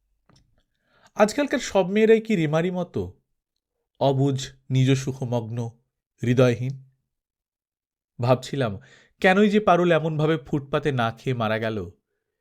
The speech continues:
এই মহৎ জনগণতান্ত্রিক সোনার সংবিধানের দেশে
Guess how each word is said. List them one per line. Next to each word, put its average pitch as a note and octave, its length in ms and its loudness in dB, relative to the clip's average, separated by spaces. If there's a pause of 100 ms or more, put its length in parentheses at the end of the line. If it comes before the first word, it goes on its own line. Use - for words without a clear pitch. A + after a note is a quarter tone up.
(600)
এই G#3+ 120 8
মহৎ F3 520 4
জনগণতান্ত্রিক D#3+ 1000 -2
সোনার C#3 380 -2
সংবিধানের B2+ 680 -4
দেশে C3 540 -4